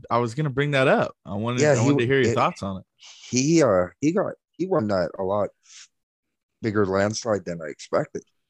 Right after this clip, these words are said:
Speaker 2: I
Speaker 1: Yeah.
Speaker 2: was shocked when I seen he had twenty-nine of the thirty first place votes, with the, uh, only vote going,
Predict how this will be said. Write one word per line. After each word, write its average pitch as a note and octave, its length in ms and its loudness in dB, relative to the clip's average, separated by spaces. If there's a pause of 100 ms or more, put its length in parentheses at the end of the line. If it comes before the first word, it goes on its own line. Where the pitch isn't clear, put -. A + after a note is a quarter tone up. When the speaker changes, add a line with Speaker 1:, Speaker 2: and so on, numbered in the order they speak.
(500)
Speaker 2:
I - 60 -2
Speaker 1:
Yeah. A#2 60 2
Speaker 2:
was A#2+ 160 2
shocked B2 420 -2
when F2+ 160 -6
I F2+ 80 -4
seen F2+ 320 -6
he G2+ 80 -2
had F#2 160 -2
twenty-nine F#2+ 480 -2
of F2+ 140 -2
the F2 100 0 (100)
thirty F#2 300 0
first - 400 -8
place - 240 -18
votes, G#2+ 540 -4 (440)
with F2 280 -4
the, F2+ 320 -2
uh, F2 220 0 (120)
only G#2 300 -2
vote F#2 400 -2 (480)
going, F#2+ 420 -6